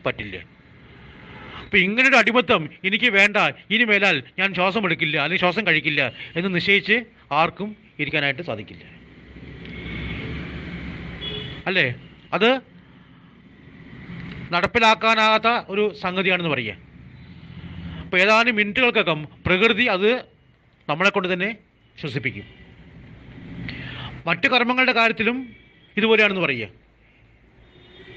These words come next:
ഗുണചേരുവകളുടെ പ്രത്യേക കാരണം ഉടലെടുക്കുന്ന എല്ലാ കർമ്മവാസനകളുടെയും കാര്യത്തിൽ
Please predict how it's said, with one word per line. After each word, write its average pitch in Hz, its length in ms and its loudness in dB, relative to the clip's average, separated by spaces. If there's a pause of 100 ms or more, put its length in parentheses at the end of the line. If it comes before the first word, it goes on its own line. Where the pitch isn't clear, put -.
(960)
ഗുണചേരുവകളുടെ 247 840 6
പ്രത്യേക 233 360 2 (360)
കാരണം 190 360 2 (580)
ഉടലെടുക്കുന്ന 214 540 2 (440)
എല്ലാ 175 200 4 (180)
കർമ്മവാസനകളുടെയും 175 1000 0
കാര്യത്തിൽ 147 300 0